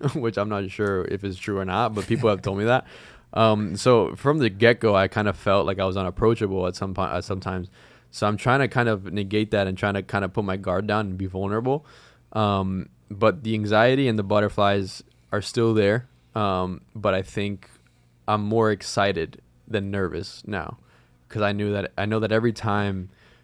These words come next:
you know, I'm behind a mic or in front of somebody or with a microphone, I, I'm just like, I have a new opportunity to impact people. Whether, again, whether it's three people or thirty people listening to this, I, I hope, I hope and pray that, you know, someone takes what I'm listen-, what I'm saying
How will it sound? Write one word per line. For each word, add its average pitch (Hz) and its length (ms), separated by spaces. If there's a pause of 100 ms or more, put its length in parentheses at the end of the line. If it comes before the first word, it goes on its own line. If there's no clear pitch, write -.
(120)
you 110 120
know, 98 120
I'm 92 300
behind 101 340
a 95 40
mic 92 400
or 92 200
in 90 140
front 101 200
of 92 80
somebody 92 460
or 90 200
with 95 160
a 98 40
microphone, 95 500
I, 95 160
I'm 107 100
just 107 160
like, 95 140
I 90 120
have 107 220
a 98 60
new 104 160
opportunity 98 540
to 95 160
impact 92 320
people. 104 400 (560)
Whether, 107 320
again, 113 240
whether 98 160
it's - 100
three 123 140
people 139 240
or 120 40
thirty 113 280
people 95 240
listening 90 300
to - 100
this, 78 200
I, 90 240
I - 60
hope, 123 340
I 101 100
hope 120 440
and 95 120
pray 104 220
that, 90 300
you 104 100
know, 95 60
someone 104 400
takes 92 320
what 98 140
I'm 92 100
listen-, 95 340
what 95 140
I'm 92 80
saying 101 360